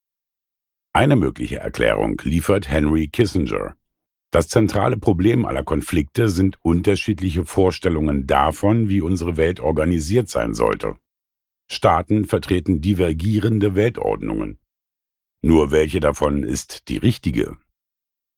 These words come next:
Die folgenden Blinks geben dir einen Überblick, wie diese unterschiedlichen Vorstellungen den Lauf der Geschichte beeinflusst haben und welche Rolle sie heute spielen. Kissinger fragt sich, ob unser westlich geprägtes Weltbild noch zeitgemäß ist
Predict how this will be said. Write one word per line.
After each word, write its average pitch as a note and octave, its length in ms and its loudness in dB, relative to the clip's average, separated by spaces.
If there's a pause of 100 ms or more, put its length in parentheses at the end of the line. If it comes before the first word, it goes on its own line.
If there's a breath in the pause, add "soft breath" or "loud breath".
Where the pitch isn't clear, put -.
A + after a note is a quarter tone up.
(260)
Die E2 80 0
folgenden G#2+ 520 2
Blinks B1 380 -4
geben F2+ 240 0
dir G2 140 2
einen F2 240 0
Überblick, G2 680 -2
wie D#2+ 200 0
diese G#2 280 2
unterschiedlichen G#2 760 -2
Vorstellungen G#2 640 2
den F#2 160 0
Lauf E2 260 -2
der F#2 120 -2
Geschichte E2 440 -2
beeinflusst B1+ 600 -2
haben E2 320 2 (480 loud breath)
und E2+ 180 0
welche G2 240 2
Rolle F2+ 260 2
sie G2 200 0
heute D#2 320 -4
spielen. C#2 640 -4 (580)
Kissinger C2+ 600 2
fragt E2 340 0
sich, B2 300 0
ob E2+ 200 -2
unser F#2 300 2
westlich G#2+ 400 -2
geprägtes F#2 580 -2
Weltbild F#2 480 0
noch E2+ 180 -2
zeitgemäß C#2+ 760 -2
ist - 340 -12